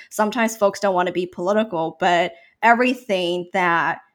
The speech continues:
you choose to do or choose to not do, it affects you and folk-, and folks in your community, your family. So when I think about this year, I'm like, "Gosh, everything is on the table." Like, we have so much going on. And, you know, I'm sure we all know somebody who got laid off or who got furloughed because of,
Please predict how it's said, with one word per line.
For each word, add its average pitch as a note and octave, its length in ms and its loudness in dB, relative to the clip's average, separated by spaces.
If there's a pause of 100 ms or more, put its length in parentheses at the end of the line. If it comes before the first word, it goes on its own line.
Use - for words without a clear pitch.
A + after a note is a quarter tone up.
(120)
you G3 160 -6
choose A3+ 360 -4
to G#3+ 100 -4
do G3 400 -2
or F3 100 -2
choose F#3 260 -10
to G3+ 100 -6
not F3 280 -2
do, G#3+ 240 -2
it G3 140 2
affects - 480 -4
you F#3+ 400 -4
and G3 160 -8
folk-, F#3 420 -6
and G3+ 240 -6
folks G3+ 220 -4
in G3 80 -8
your F3+ 160 -2
community, A3+ 720 -2 (260)
your G3 200 -2
family. G#3+ 680 -2
So G#3 240 0
when F#3+ 160 2
I F#3+ 120 0
think G#3+ 280 -6
about F3+ 320 -2
this F3+ 240 -8
year, G3+ 160 0
I'm F#3+ 80 -2
like, E3+ 160 -2
"Gosh, A3+ 240 2
everything A3 400 -2
is C4 220 -2
on F#3+ 100 -2
the D3+ 100 -4
table." F3 380 -6
Like, E3+ 220 -6
we F#3+ 140 -6
have A3 260 0
so G#3+ 100 -8
much F3+ 240 -10
going E3+ 380 -6
on. F3+ 300 -4
And, E3+ 200 -4 (320)
you G3+ 80 -4
know, G#3 160 2
I'm G3+ 140 2
sure A#3+ 180 -2
we A3 160 0
all G#3 180 4
know G3 220 0
somebody F3 480 -4
who F#3 220 -8
got E3+ 200 0
laid E3+ 200 -4
off D#3 340 0
or F3 160 -4
who F#3+ 240 -10
got E3+ 420 -2
furloughed E3+ 440 -4
because E3+ 420 -4
of, E3 240 0